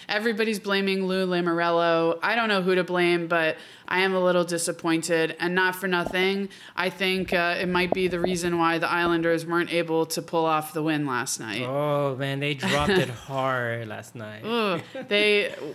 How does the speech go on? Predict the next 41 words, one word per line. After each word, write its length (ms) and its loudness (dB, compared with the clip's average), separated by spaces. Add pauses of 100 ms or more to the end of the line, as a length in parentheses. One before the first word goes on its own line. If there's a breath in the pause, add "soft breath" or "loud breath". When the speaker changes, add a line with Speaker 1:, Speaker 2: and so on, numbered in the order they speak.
Speaker 1:
you 140 -4
know, 160 2
the 120 0
Rangers 360 0
come, 280 -2
and 220 -2
look, 200 -2
the 80 -4
Rangers 420 0
are 140 2
an, 180 -2 (400)
a 80 -2
very 760 2
good 520 -2
team 320 -2
this 280 -6
year. 340 -4 (340 loud breath)
There's, 360 0
you, 160 -2
you 240 -6
can't 520 2
dispute 500 -2
that. 340 -4 (320 loud breath)
Uh, 240 0
but 240 -2
to 120 -4
come 300 0
back 500 0 (140)
and 180 -2
score 300 -4
three 640 -4
unanswered 600 -2
goals 420 -2
to 120 -8
win 380 -2
ten 380 0
seconds 580 -2
into 260 -6
overtime, 600 -2
six 340 -4
five, 460 -2